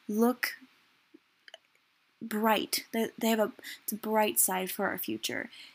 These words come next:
So it's not all, you know, dark and dim during these hard times.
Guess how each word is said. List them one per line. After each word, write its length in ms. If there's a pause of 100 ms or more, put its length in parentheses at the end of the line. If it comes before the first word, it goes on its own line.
(140)
So 140
it's 140
not 220
all, 320 (580)
you 120
know, 260
dark 340
and 220
dim 380
during 340
these 240
hard 400
times. 480